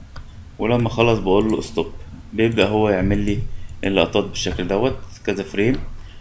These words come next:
اقول له اعمل لي تشغيل، فيبدا يجيب لي اللقطات اللي انا كنت لسه مسجلها من شويه.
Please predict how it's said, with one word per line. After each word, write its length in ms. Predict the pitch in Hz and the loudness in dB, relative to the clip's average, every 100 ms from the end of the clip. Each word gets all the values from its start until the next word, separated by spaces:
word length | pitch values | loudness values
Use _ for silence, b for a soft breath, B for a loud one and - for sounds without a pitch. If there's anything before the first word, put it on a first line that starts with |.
| B - | B 0
اقول 240 | 107 107 | 0 0
له 200 | 107 104 - - | -4 -6 -10 -8
اعمل 280 | 92 98 101 | -4 -2 -2
لي 220 | 98 98 - - - - - - - - - - - - | -2 -6 -8 -16 -18 -20 -20 -20 -20 -20 -20 -20 -12 -6
تشغيل، 360 | 101 101 113 | -4 0 0
فيبدا 360 | 117 104 104 101 | 2 2 4 4
يجيب 240 | 92 104 | 2 2
لي 240 | 98 98 65 | 0 0 2
اللقطات 500 | 92 73 - 98 98 | 2 0 2 0 0
اللي 140 | 90 | -2
انا 100 | 92 | -2
كنت 200 | 92 92 | -2 -2
لسه 200 | 90 92 | -2 -2
مسجلها 340 | 85 80 87 85 | -4 -2 -2 -2
من 80 | |
شويه. 200 | 82 120 | -4 -8